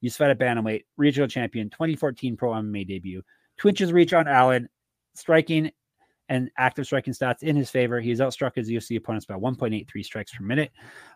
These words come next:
minus one eighty-four. As Gumby said, uh, actually, I kick off the, uh, the main card normally. As Gumby said, the, um, this is a good matchup. Uh, definitely two of the top guys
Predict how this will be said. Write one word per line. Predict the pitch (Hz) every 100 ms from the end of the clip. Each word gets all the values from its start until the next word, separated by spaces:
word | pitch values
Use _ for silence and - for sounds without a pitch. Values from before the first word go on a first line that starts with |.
| -
minus | 139 156 143 -
one | 123 139 147 135 _ -
eighty-four. | 139 147 143 120 143 139 127 98 - _ _
As | 123 117
Gumby | 135 123
said, | 113 127 123 113 _ _ _
uh, | 113 107 101 - _ _ _ -
actually, | 123 123
I | 110
kick | - -
off | 123 120 -
the, | 120 110 110
uh, | 110
the | 107
main | 117 147
card | 147 151 147
normally. | 151 147 139
As | 120
Gumby | 131 120
said, | - 117 101
the, | 107 104 104 104
um, | 101 98 98 95 90
this | 95
is |
a | 98
good | 110
matchup. | 110 107 123 107 _ _ _ _ _ _ -
Uh, | 101 92
definitely | 117 - 107 98 -
two | - 143
of |
the | 127
top | - 139 -
guys | 131 123 120